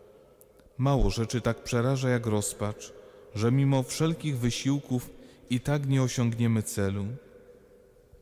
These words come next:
Trzeci upadek w czasach epidemii to upadek nadziei.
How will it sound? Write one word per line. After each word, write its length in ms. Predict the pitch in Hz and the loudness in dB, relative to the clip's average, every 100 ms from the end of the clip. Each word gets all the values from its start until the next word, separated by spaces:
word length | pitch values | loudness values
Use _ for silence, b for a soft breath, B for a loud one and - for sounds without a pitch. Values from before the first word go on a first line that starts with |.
| b b b b | b b b b
Trzeci 360 | - 147 143 110 | -6 -4 -2 -2
upadek 460 | 98 - 117 123 - | -2 0 0 0 -2
w 60 | |
czasach 420 | - 127 - 123 - | -2 0 0 -2 -2
epidemii 600 | 120 - 113 131 143 135 | -4 -2 2 4 4 2
to 120 | 139 | 0
upadek 460 | 127 139 127 127 120 | 0 0 0 0 0
nadziei. 520 | 117 107 104 101 | 0 0 0 0